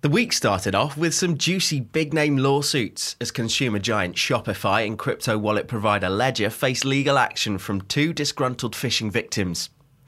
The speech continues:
The claim is that Shopify's data leak of April twenty twenty led to phishers scamming close to three hundred and forty thousand dollars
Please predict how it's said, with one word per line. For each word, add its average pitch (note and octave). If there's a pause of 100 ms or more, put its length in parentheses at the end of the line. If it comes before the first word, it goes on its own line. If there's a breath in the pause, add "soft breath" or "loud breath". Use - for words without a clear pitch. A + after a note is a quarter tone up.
(360 loud breath)
The G#2+
claim A2+
is C3
that -
Shopify's B2+
data C3+
leak G#2+
of A#2
April G#2+
twenty G#2+
twenty B2
led B2
to D#3
phishers G#2+
scamming G#2
close A#2+
to G#2+
three D#3+
hundred D#3+
and B2
forty B2+
thousand A2+
dollars C3+